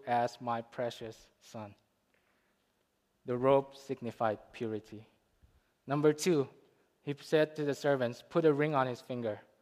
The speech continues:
The ring represents position. The ring re-, represents privilege. He was accepted back into the family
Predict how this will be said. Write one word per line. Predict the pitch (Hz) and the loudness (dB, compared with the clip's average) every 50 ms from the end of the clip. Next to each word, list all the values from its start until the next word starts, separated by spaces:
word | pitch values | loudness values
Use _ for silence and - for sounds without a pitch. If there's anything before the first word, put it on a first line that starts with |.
| _ _ _ _ _ _ _ _ _ _ _ _ _ | _ _ _ _ _ _ _ _ _ _ _ _ _
The | 131 143 151 156 | 4 4 6 6
ring | 160 185 196 180 160 147 135 123 - - _ - | 8 6 6 6 4 0 -4 -8 -16 -20 _ -6
represents | 131 139 147 143 - 160 147 135 147 143 143 139 139 135 - - - - _ _ _ _ _ _ _ _ _ _ _ _ _ _ | -2 -2 -2 2 2 2 2 2 0 0 0 0 -4 -8 -12 -18 -20 -20 _ _ _ _ _ _ _ _ _ _ _ _ _ _
position. | - 131 127 139 135 131 - 120 104 107 113 _ _ _ _ _ _ _ _ _ _ _ _ _ _ _ _ _ _ _ _ _ _ _ _ _ _ _ _ _ _ _ _ _ _ _ _ _ _ _ _ | -10 -6 -4 -4 -4 -4 -6 -10 -12 -14 -18 _ _ _ _ _ _ _ _ _ _ _ _ _ _ _ _ _ _ _ _ _ _ _ _ _ _ _ _ _ _ _ _ _ _ _ _ _ _ _ _
The | 143 | 2
ring | 151 170 175 160 | 4 4 4 4
re-, | 151 151 147 - | 2 2 0 -2
represents | 139 131 135 127 - 139 143 135 135 - | -4 -4 -4 -4 -4 -6 -6 -6 -4 -2
privilege. | 151 139 127 127 120 113 107 - - - - _ _ _ _ _ _ | -2 0 0 2 0 0 -2 -4 -10 -18 -20 _ _ _ _ _ _
He | - | 4
was | 170 185 180 180 | 4 6 6 4
accepted | 175 - - - 208 208 208 - 190 170 - - - - - - | -2 -4 2 2 2 4 4 4 2 2 2 -2 -12 -12 4 8
back | 156 156 165 160 170 | 8 8 8 6 2
into | 160 147 - 165 156 | -4 -4 -4 -2 0
the | 147 135 | 0 0
family | 143 - 156 147 143 139 131 123 113 110 | 0 0 -2 0 0 0 0 -2 -4 -4